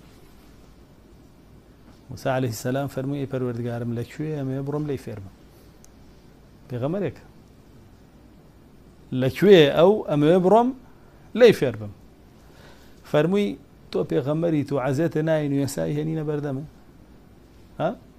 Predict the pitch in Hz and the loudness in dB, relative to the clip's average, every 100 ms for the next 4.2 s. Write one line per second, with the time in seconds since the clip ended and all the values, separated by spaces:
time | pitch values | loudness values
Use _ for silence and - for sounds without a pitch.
0 | - 156 151 147 131 139 151 139 135 135 | -10 -4 -4 -2 -6 -6 -8 -6 -8 -8
1 | 127 - 170 - - - - - - - | -10 -10 -16 -16 -20 -20 -20 -20 -20 -20
2 | - 120 117 107 98 107 - - - - | -8 -4 -4 -8 -12 -16 -20 -20 -20 -20
3 | - - - - - 165 175 175 175 170 | -20 -20 -20 -8 -4 -2 -4 -4 -4 -6
4 | 165 | -8